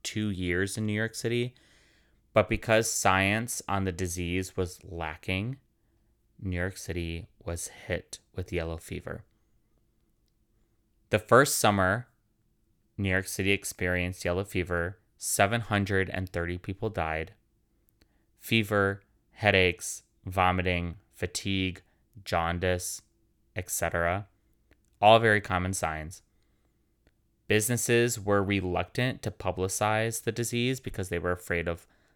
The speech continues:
lack of business or migration away from New York City.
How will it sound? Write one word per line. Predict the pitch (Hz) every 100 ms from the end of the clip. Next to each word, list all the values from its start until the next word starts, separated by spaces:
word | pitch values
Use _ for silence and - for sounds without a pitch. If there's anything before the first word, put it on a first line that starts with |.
| _
lack | - 87 82 - 104
of | 101
business | 107 123 123 143 - -
or | - 87 85 85 85 - _ _
migration | - 92 - 87 85 - 90 82
away | 90 85 82
from | 80 92
New | 92
York | 95 98
City. | - 110 113 123